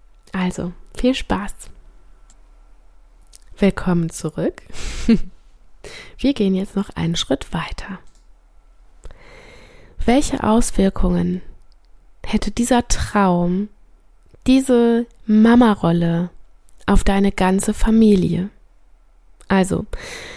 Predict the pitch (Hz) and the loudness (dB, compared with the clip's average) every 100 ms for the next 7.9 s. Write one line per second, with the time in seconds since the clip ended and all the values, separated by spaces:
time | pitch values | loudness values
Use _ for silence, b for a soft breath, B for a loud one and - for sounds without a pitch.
0 | B - 262 262 - 214 220 233 - 214 | B 2 4 4 4 2 4 2 2 2
1 | 208 208 - 226 220 196 180 180 - - | 4 2 0 0 2 2 0 -2 -4 -12
2 | - - b b b 202 196 - 190 185 | -20 -20 b b b 0 0 0 0 0
3 | 180 175 175 - _ 190 185 - - 226 | 0 2 0 -4 _ 0 2 2 2 2
4 | 240 202 175 - 156 160 - - - - | 4 4 2 2 0 0 -4 -8 -12 -16
5 | - _ _ _ - 262 403 - 214 - | -20 _ _ _ -6 0 0 0 -4 -2
6 | 185 196 180 185 - 196 - - 185 - | -2 0 0 0 0 -2 -2 -2 -2 0
7 | 196 185 208 214 202 214 - - - | -2 -2 -2 -2 -2 -4 -10 -12 -12